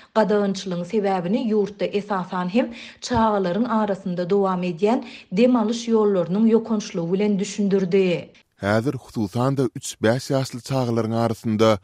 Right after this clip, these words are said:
Speaker 2: agyr pneumonia giň ýaýrap dur. Çagalar soňky aýlarda bu keselçiligi, sol sanda agyr beden gyzgynlygyny geçiren bolsa,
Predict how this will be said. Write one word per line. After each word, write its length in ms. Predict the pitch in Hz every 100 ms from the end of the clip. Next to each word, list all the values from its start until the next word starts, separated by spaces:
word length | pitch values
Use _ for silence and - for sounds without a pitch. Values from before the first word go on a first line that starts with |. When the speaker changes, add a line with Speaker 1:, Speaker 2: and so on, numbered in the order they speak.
| _
Speaker 2:
agyr 260 | - 110 147
pneumonia 800 | - 143 131 107 95 110 135 135
giň 340 | 113 127 151
ýaýrap 400 | 139 135 104 90 -
dur. 200 | 104 101 95 - _
Çagalar 500 | - 104 95 92 127 139
soňky 240 | 131 110 131
aýlarda 500 | 147 143 139 131 127
bu 40 |
keselçiligi, 880 | - 143 151 131 - 123 117 123 110 _ _
sol 220 | - 139
sanda 360 | 135 131 110 92
agyr 300 | 98 110 151
beden 240 | 131 117 123
gyzgynlygyny 600 | 127 127 117 101 101 123
geçiren 440 | 135 - 104 123
bolsa, 480 | 135 127 - 123 117